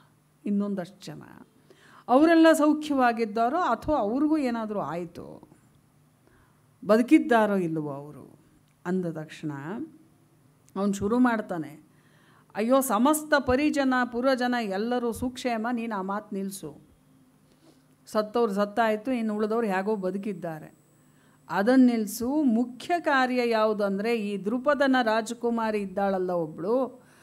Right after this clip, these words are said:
ಅತ್-, ಅತ್ಯಂತ ಸುಂದರಿಯಂತೆ ಅವಳು, ಅವಳ ಮದುವೆಗಡ ಪಾಂಚಾಲ ನಗರದಲ್ಲಿ.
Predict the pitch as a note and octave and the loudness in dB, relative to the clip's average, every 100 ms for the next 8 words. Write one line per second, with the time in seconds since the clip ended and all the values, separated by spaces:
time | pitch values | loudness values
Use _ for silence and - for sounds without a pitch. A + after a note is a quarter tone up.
0 | - _ D3 F3+ - F#3+ F#3+ - C4+ C#4+ | -20 _ -4 -4 -4 -8 -4 2 4 4
1 | D4 C#4 B3 B3+ B3+ B3 G#3+ G3+ G3+ F#3+ | 0 2 4 6 6 2 0 -2 -2 -2
2 | F3+ E3 A3+ C4+ F#3+ G3+ B3+ D#4 D#4 C#4+ | -2 -2 -2 0 4 4 6 6 6 4
3 | C4+ C#4 C4+ B3+ B3 B3 B3 A3+ A3 G#3 | 2 0 0 0 2 2 0 -2 -2 -4
4 | A3 G3+ F#3+ F#3 F3+ E3+ E3+ D#3+ C#3+ C3 | -4 -2 -2 -4 -8 -6 -6 -6 -8 -12
5 | F2+ C2 - | -12 -16 -20